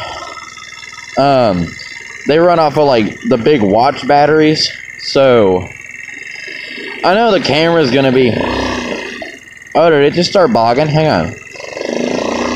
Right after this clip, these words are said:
Nah. But, um, that's, like, my only complaint about 'em. But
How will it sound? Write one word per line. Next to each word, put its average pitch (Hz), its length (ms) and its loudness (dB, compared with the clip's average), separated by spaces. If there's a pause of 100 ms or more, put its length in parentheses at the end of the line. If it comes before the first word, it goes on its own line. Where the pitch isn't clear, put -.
(1200)
Nah. 95 400 0 (1900)
But, 127 140 2
um, 123 240 2 (3250)
that's, 175 180 2
like, 226 160 4
my 180 140 4
only 175 260 4
complaint 147 460 2
about 160 300 4
'em. 160 160 4 (1080)
But 160 240 4